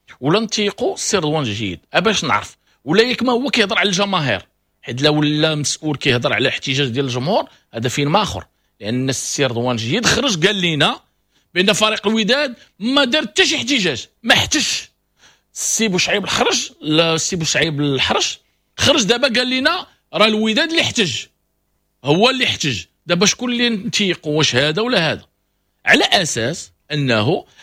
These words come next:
الوداد بوحده اللي احتجات، ما احتجات لا سوالم، لا رجا، لا طنجة، لا جيش، لا، لا، لا، لا جديدة، لا ماس، لا توارقة،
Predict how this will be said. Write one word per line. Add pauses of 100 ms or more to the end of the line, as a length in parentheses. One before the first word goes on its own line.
(160)
الوداد
بوحده
اللي
احتجات، (420)
ما
احتجات
لا
سوالم، (460)
لا
رجا، (360)
لا
طنجة، (220)
لا
جيش، (200)
لا،
لا،
لا، (180)
لا
جديدة، (140)
لا
ماس،
لا
توارقة،